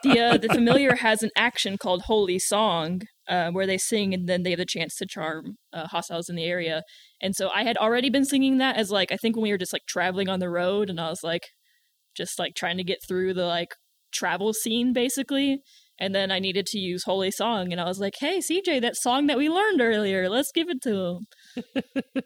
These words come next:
Speaker 2: It's so fun. Yeah, I, I think, um, for tho-, this might be dating myself a little bit, but, uh,
Speaker 1: For
Speaker 2: my,
Speaker 1: those that don't know,
Speaker 2: my
Speaker 1: Brian is old.
Speaker 2: Uh, I guess so.
Speaker 1: <laughs> I'm just kidding.
Speaker 2: Uh,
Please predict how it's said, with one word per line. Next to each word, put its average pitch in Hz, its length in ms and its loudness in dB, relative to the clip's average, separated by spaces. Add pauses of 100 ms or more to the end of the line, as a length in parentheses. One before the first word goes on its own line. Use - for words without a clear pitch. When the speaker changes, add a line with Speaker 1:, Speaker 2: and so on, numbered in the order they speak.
Speaker 2:
It's - 200 -10
so 123 220 4
fun. 92 360 4 (520)
Yeah, 131 200 4
I, 127 120 4 (140)
I 143 140 6
think, 139 320 6
um, 113 360 10 (1400)
for 147 220 8
tho-, 151 200 10
this 131 160 8
might 127 200 10
be 117 80 8
dating 107 320 10
myself 95 400 8
a - 20 0
little 95 220 6
bit, 90 200 2 (420)
but, 101 560 2 (180)
uh, 95 300 -6 (1200)
Speaker 1:
For 117 60 6
Speaker 2:
my, 123 140 8
Speaker 1:
those 123 80 6
that 226 100 0
don't 131 180 6
know, 131 120 10
Speaker 2:
my - 60 2
Speaker 1:
Brian 180 320 0
is 170 160 -6 (160)
old. 185 540 -6
Speaker 2:
Uh, 113 260 6
I 127 80 4
guess 123 300 8
so. 101 100 6
Speaker 1:
<laughs> - 20 6
I'm 240 520 2
just - 180 2
kidding. - 220 -2 (160)
Speaker 2:
Uh, 131 280 8